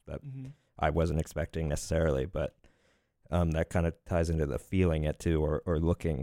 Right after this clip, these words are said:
Speaker 1: for it.
Speaker 2: Right.
Speaker 1: Um, there's, there's often cues for it, even when that kinda, um, unscripted stuff happens. It's like, he-, here we go into the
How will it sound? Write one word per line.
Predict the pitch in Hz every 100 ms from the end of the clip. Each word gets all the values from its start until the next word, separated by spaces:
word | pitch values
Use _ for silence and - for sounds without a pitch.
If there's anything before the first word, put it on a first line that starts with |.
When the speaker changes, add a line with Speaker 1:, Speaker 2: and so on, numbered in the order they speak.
| -
Speaker 1:
for | - 73 62
it. | 127 -
Speaker 2:
Right. | 82
Speaker 1:
Um, | 76 73 85 - _ _ -
there's, | 90 - -
there's | - 87
often | 78 95 90
cues | 85 - 98 80 80 - _
for | - 80
it, | 73 -
even | 95 78 76
when | 80 76
that | 76 -
kinda, | 85 65 - _ _
um, | 85 58 -
unscripted | 85 85 - 82 78
stuff | - 71 69
happens. | 67 76 57 64 -
It's | -
like, | 73 -
he-, | - 82 _ _
here | - 85
we | 90
go | 90 90 85
into | 85 -
the | 80 69